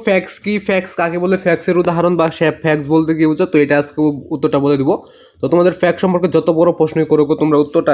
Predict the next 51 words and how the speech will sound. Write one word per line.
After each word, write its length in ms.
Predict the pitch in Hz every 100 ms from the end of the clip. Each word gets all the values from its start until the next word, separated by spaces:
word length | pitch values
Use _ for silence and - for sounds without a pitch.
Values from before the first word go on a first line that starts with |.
| 139
লিখে 180 | 147 139
ফেলতে 200 | 135 135
পারবে। 180 | 131 131 143
তো 40 | 139
আজকের 260 | 139 - 143 - -
উত্তরটা 280 | 139 139 127 123
দেখলে, 220 | 120 131 170 -
তো 60 | 131 131
ফ্যাক্স 240 | 131 131 -
কি, 80 | 165 165
ফ্যাক্স 220 | 135 - 139
কাকে 180 | 139 143
বলে, 140 | 143 139
ফ্যাক্সের 340 | 131 120 143 131
সংজ্ঞা 240 | 147 139 143
বা 60 | 131 131
ফ্যাক্স 220 | 131 127 123
বলতে 180 | 131 123 120
কি 60 | 120
বোঝো, 180 | 120 170 - - - - - -
তো 40 | 135
এটা 100 | 147
আজকে 120 | 147 160
বলে 100 | 160
দেবো। 120 | 156 165
তো 40 | 160
এর 60 | 151
আগে 80 | 143 147
তোমরা 140 | 147 147
চ্যানেল 160 | 143 143
নতুন 120 | 143 151
হয়ে 100 | 147 151
গেলে 120 | 151
চ্যানেলটা 240 | 143 139 139
সাবস্ক্রাইব 320 | 143 - 151 143
করে 100 | 156
পাশে 300 | 139 135 147 143
বেলুন, 200 | 139 139 131
বেলুন 200 | 135 139 -
কল 140 | 139 139 135
all 80 | 135
set 100 | 147 147
করে, 100 | 147
করে 100 | 143 135
ভিডিওতে 220 | 131 131
একটা 100 | - 120
লাইক 160 | 110 113
করে 100 | 139 135
দিবে। 120 | 139 139
চ্যানেলটা 320 | 123 123 123 131
কিন্তু 160 | 127